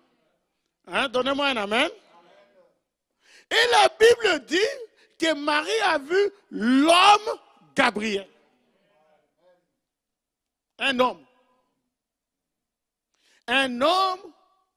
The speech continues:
pas dans un corps d'homme.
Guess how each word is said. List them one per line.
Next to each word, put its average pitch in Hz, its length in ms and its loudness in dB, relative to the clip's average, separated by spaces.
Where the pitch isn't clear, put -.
pas 359 300 0
dans 254 320 -8
un 277 120 -6
corps 285 480 -4
d'homme. 226 480 -8